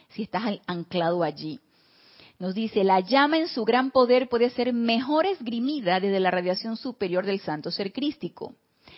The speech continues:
La conciencia física, al estar tan impregnada con la idea de la forma, encuentra que está fuera de su elemento al tratar con la llama de Dios.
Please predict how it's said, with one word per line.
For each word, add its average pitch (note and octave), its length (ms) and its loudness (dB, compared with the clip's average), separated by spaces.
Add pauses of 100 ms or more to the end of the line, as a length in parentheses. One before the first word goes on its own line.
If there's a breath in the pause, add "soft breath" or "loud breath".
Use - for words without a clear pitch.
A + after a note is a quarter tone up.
(120)
La G3 320 6
conciencia D#4+ 800 0
física, C#4 640 -4
al F3 120 2
estar F#3+ 440 0 (180)
tan D#4 320 2 (140)
impregnada G3 1600 -2 (360 soft breath)
con F#3+ 260 0
la F3 140 4
idea G#3+ 400 2
de F#3+ 160 0
la D#3 200 2 (200)
forma, F3 840 2 (760 loud breath)
encuentra E4 640 4
que D4+ 100 0
está C4 320 2 (220)
fuera D#4 400 10
de A3+ 140 6
su A3+ 160 0
elemento C4 680 0
al G3 180 2
tratar F#3 440 2
con G3 180 -4
la D#3 120 0
llama E3 340 -2
de D3+ 120 -4
Dios. - 600 -8